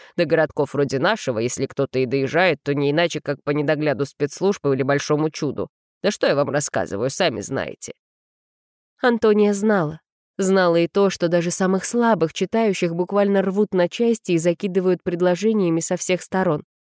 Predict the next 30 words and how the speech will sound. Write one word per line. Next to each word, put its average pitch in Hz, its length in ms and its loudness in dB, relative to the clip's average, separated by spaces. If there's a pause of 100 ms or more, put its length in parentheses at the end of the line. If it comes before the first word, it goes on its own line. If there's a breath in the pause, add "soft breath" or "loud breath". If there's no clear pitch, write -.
(400)
Ей 254 200 2
самой 247 380 2
избежать 180 420 0
роли 202 220 2
собачки 190 520 -2
на 170 100 2
поводке 180 440 0
у 180 100 2
тайной 185 340 0
канцелярии 196 760 0
помогли 190 520 2
только 175 360 -2
связи 180 420 0
отца 165 460 0 (320 soft breath)
и 285 60 0
справка 277 440 -2
от 170 60 0
знакомого 175 560 2
доктора 175 480 0
о 165 40 -2
слабом 214 580 0
душевном 156 580 0
здоровье. 151 580 0 (540)
Ей 196 180 2
всё 190 320 2
равно 156 240 2
настойчиво 170 640 2
предлагали 170 560 2
поработать 170 580 0
хоть 190 220 2